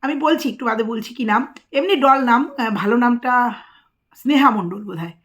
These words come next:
হ্যাঁ, স্নেহা মণ্ডল। তো যাই হোক, আহ, ও বা-, ভালো নাম কি বা আইডি নাম কি, সবটাই তো আমি জানি। অতএব, আহ, এটা যে ফেক আইডি,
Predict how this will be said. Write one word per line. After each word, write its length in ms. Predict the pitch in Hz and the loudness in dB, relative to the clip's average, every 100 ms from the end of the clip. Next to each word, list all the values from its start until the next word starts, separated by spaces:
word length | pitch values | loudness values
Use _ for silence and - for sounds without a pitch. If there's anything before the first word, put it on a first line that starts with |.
| _ | _
হ্যাঁ, 220 | - 196 | -4 -4
স্নেহা 380 | 180 269 302 285 | -2 0 4 4
মণ্ডল। 340 | 233 185 196 185 _ - - _ | 2 -2 -8 -14 _ -20 -20 _
তো 80 | 320 | 0
যাই 260 | 339 359 | 2 4
হোক, 200 | 320 294 - - - | 4 2 -4 -20 -4
আহ, 300 | 262 240 233 | 0 2 2
ও 140 | 240 | 0
বা-, 380 | 208 - 214 - | -2 -4 -4 -4
ভালো 260 | 196 190 262 | -2 2 4
নাম 300 | 277 254 269 | 6 4 4
কি 360 | 392 339 - - _ _ - | 4 2 0 -10 _ _ -2
বা 80 | 214 | 0
আইডি 500 | - 233 262 285 330 | 2 4 4 6 8
নাম 260 | 330 330 | 6 4
কি, 360 | 392 403 214 - _ | 2 2 2 -6 _
সবটাই 420 | - 339 339 392 | 2 2 4 0
তো 80 | 381 | 2
আমি 120 | 370 | 2
জানি। 520 | 311 311 466 311 - - - | 4 4 4 0 -2 -6 -2
অতএব, 360 | 311 311 - 311 | 0 2 2 0
আহ, 380 | - 285 269 277 | -2 0 0 0
এটা 160 | 311 339 | 0 2
যে 100 | 359 | 2
ফেক 320 | 339 359 370 | 2 2 2
আইডি, 420 | 349 339 254 - | 2 2 0 -2